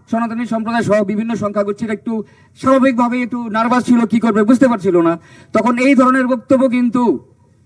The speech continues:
শুধু উনি বলেছেন বিষয় না, উনারই বলাতে জামায়াত ইসলামী সারা বাংলাদেশ সহ আপনারা সহ যারা আছেন, যেভাবে মন্দির মসজিদকে পাহারা দিয়েছেন, যেভাবে পাশে থেকেছেন, এটা আমাদের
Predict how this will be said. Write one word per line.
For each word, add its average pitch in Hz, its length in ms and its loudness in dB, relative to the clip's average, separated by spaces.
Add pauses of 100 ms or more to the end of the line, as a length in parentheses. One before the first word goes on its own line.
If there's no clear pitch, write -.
(180)
শুধু 247 260 4 (880)
উনি 247 200 4
বলেছেন 277 460 4
বিষয় 269 260 2
না, 269 120 2 (320)
উনারই 262 440 0
বলাতে 254 440 0 (360)
জামায়াত 240 360 0
ইসলামী 254 380 -4
সারা 233 240 -4
বাংলাদেশ 247 460 0 (140)
সহ 269 120 4 (160)
আপনারা 262 240 -4
সহ 254 320 -2
যারা 240 340 0
আছেন, 240 220 0 (400)
যেভাবে 247 400 0
মন্দির 269 360 -2
মসজিদকে 262 440 -2
পাহারা 269 340 2
দিয়েছেন, 269 380 0 (320)
যেভাবে 262 300 2
পাশে 269 300 2 (100)
থেকেছেন, 254 380 0 (320)
এটা 226 260 -2 (200)
আমাদের 233 320 -4